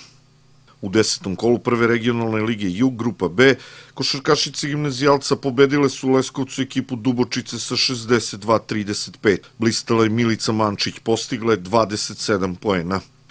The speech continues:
U posljednjem kolu prvog dela prvenstva Triglav kadetske lige Srbije,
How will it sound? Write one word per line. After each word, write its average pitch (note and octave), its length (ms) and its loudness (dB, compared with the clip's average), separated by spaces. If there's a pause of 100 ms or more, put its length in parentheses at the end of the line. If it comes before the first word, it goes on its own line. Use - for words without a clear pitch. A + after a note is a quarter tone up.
(220)
U A2+ 80 -6
posljednjem F2 460 0
kolu A2+ 260 2
prvog A2+ 320 0
dela A#2 220 4
prvenstva A#2 580 -2
Triglav A#2 420 -2
kadetske A2+ 540 -2
lige F#2+ 240 -4
Srbije, B2+ 520 4